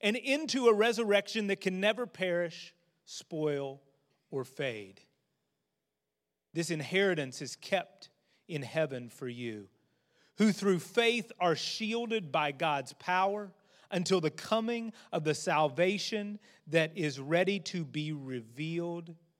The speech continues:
in the last time. Resurrection.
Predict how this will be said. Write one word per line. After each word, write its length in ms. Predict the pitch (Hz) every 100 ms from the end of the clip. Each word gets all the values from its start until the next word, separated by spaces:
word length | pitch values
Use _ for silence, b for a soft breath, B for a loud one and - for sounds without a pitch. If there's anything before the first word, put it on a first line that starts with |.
| _ _ _ _ 165
in 400 | 135 131 131 117
the 100 | 110
last 720 | 107 120 120 131 127 - - _ _
time. 180 | - 110 95 85 _ _ _ _ _ _ _ _ _ _ _ _
Resurrection. 880 | 127 165 185 185 156 147 - - 107